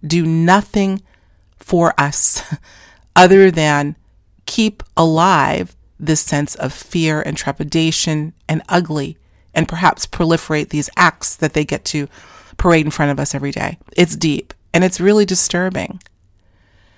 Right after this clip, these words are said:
A war on consciousness. Let's come back to that. Is there a war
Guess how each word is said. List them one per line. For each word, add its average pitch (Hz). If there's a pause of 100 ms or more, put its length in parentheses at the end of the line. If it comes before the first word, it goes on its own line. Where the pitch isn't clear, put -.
(580)
A 170
war 160
on 165
consciousness. -
Let's 165
come 180
back 160
to -
that. - (1160)
Is 208
there 254
a 262
war 247